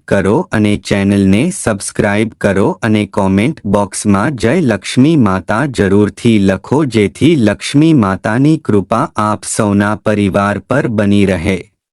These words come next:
મિત્રો, ચાલો તે ત્રણ મોટી ભવિષ્યવાણીઓ વિશે જાણીએ. નંબર એક,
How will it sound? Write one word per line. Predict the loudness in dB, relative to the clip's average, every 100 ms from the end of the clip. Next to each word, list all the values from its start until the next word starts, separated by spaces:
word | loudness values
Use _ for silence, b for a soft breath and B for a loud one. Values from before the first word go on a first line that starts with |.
| _ _ _ _ _ _ _ _ _ 2
મિત્રો, | 2 2 2 2 2
ચાલો | 0 -2 2 2 0
તે | 0 0
ત્રણ | -2 -2 0 2
મોટી | 2 2 0 0 0
ભવિષ્યવાણીઓ | 2 0 0 0 -2 -2 0 2 2 2 0
વિશે | -2 -2 -2 0
જાણીએ. | 0 0 2 0 0 -4 -16 _ _ _ _ _ _ _ _ _ 0
નંબર | 2 4 4 2 0
એક, | 0 0 0